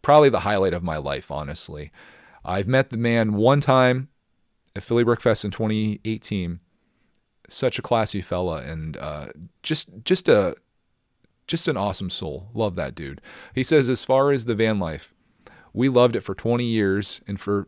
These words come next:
many of the same reasons you're thinking. Did you have your dog hop in a little dog bed back there? Did you guys go camping? Did you have your, your, your son and daughter in their own little seats and have the back seats down?" I,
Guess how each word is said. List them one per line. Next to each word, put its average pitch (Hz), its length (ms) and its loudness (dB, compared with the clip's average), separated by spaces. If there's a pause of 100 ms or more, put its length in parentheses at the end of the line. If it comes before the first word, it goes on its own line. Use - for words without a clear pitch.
many 131 220 0
of 143 80 0
the 123 60 -2
same 131 280 -2
reasons 117 460 0
you're 123 140 0
thinking. 87 440 -6 (240)
Did 110 160 -2
you 135 100 0
have 143 160 4
your 123 100 0
dog 117 300 2
hop 98 200 -2
in 113 80 0
a 104 80 -2
little 101 240 -4
dog 98 340 -4
bed 110 160 0
back 110 260 -4
there? 110 140 0
Did 98 160 -6
you 123 80 -4
guys 123 220 4
go 120 120 2
camping? 127 560 -4 (180)
Did 127 160 0
you 147 80 2
have 139 220 6
your, 120 280 4 (260)
your, 131 160 0
your 123 160 0
son 143 240 2
and 127 120 0
daughter 127 320 6
in 123 60 0
their 123 140 4
own 127 120 2
little 120 180 -2
seats - 380 -8
and 110 200 -4
have 127 160 0
the 120 80 0
back 123 260 2
seats 131 240 -8
down?" 135 280 0
I, 156 280 -2